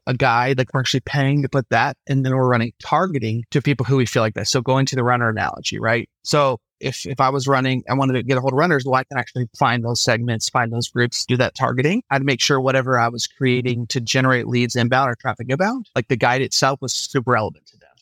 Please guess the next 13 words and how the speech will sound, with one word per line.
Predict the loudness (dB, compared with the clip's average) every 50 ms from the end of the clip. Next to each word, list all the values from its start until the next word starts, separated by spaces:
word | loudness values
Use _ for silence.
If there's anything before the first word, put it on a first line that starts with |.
| _ _ _
So | -2 0 2 2 2
it | 2
could | 0 0 0
be | 0 0
the | -2 -2
top | 0 0 0 0 0 -2 _ -6
ten | -2 0 2 2 2 2 2 0 -2 -4 -6 -4 -2
running | 0 0 2 0 0 0
shoes | 2 2 2 2 2
ranked | 2 2 2 0 -2 _ _ -4
by | 0 0 0 0 0
elite | 0 0 0 0 -2 -2
peers | -4 -4 -4 -4 -4 -6 -8 -8 -8